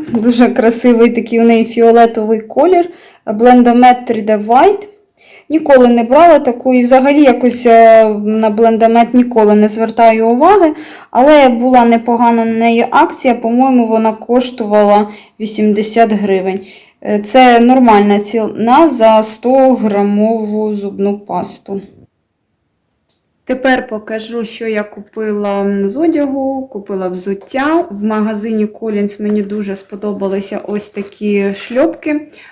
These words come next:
Е, потрібно щось було знайти для пляжу. Взяла таким кремовим кольором. Були ще білі, були ще чорні. Мені дуже сподобалися. Вони як подушечки. Одягаєш, е, і забув. Ем,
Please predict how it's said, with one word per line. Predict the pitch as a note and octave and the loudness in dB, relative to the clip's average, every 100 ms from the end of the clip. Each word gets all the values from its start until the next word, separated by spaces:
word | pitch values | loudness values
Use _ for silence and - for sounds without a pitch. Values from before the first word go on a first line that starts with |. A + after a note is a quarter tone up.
| _ | _
Е, | G3 G3+ | -8 -6
потрібно | G3+ A3 A3+ G#3 G3+ G3 G3 G3 | -6 -10 -8 -6 -2 0 0 -2
щось | G3 G#3+ G3+ - | -6 -6 -6 -6
було | F#3+ F#3 F#3+ G#3+ A3 | -8 -6 -4 -2 0
знайти | G3+ G#3 G#3 G#3+ A3 G#3+ F#3+ | 0 0 0 -2 -4 -2 -2
для | F#3+ G3 F#3+ F#3 F#3 - | -2 -4 -4 -6 -8 -10
пляжу. | B3+ D#4+ E4 C#4 | -4 -4 -4 -6
Взяла | B3+ A3+ G#3 | -10 -6 -6
таким | G3 G3+ - G#3+ G3+ G3 G3 F#3+ | -6 -10 -12 -6 -4 -2 -4 -4
кремовим | G#3 G3+ G3 F#3+ G3 | -4 -2 -2 -4 -6
кольором. | G3 C#4+ F4 C4 A3 G#3 | -6 -2 -2 0 -4 -4
Були | G3 G3 | -4 -6
ще | G3 - G3 | -6 -10 -12
білі, | F3+ A#3+ E4 E4 D4 | -8 -4 0 0 0
були | C4+ G#3+ G3 F#3+ | -6 -4 -4 -4
ще | - F#3 | -10 -12
чорні. | F3+ - C4 D#4 D4 C#4+ - - - - | -12 -8 -4 -2 -2 -4 -12 -20 -20 -12
Мені | A3+ A#3+ | -6 -6
дуже | G#3 G#3+ G#3+ | -6 -6 -8
сподобалися. | - G#3+ G#3 A#3 C4+ A#3+ A3+ G#3 | -10 -10 -8 -6 -4 -4 -6 -6
Вони | G3 G#3+ | -4 -2
як | G#3+ G#3 G#3 | -2 -4 -6
подушечки. | A3+ G3+ F#3+ F#3 F#3 - - F#3+ - - _ | -12 -10 -10 -10 -12 -12 -14 -16 -16 -20 _
Одягаєш, | - G3 G3+ F#3+ G3+ A#3 D4 D4 C#4+ - C4 | -6 -2 -2 -2 -2 -2 0 0 -2 -6 -6
е, | A#3+ A3+ - | -4 -4 -6
і | A#3+ C#4 | -10 -8
забув. | A3 G3 A3+ G3+ F#3+ F#3+ | -8 -8 -8 -8 -10 -10
Ем, | F#3+ F#3+ F#3+ F#3 F#3 | -6 -2 -2 -2 -4